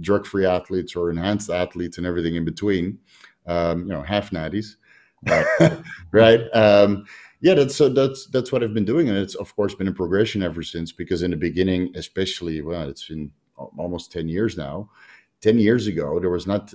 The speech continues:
Speaker 1: the information that we have now, that we have access to now. And the science has evolved. So as,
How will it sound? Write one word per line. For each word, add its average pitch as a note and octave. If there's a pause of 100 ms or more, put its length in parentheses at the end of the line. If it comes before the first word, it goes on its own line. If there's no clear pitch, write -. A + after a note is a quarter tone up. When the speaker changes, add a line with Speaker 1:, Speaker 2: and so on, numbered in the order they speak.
Speaker 1:
the E2
information E2+ (440)
that E2+
we D#2+
have E2
now, F#2+
that E2+
we E2+
have E2+
access -
to E2
now. C2 (460)
And E2
the D#2+
science G#2
has E2
evolved. D2
So E2+
as, G2+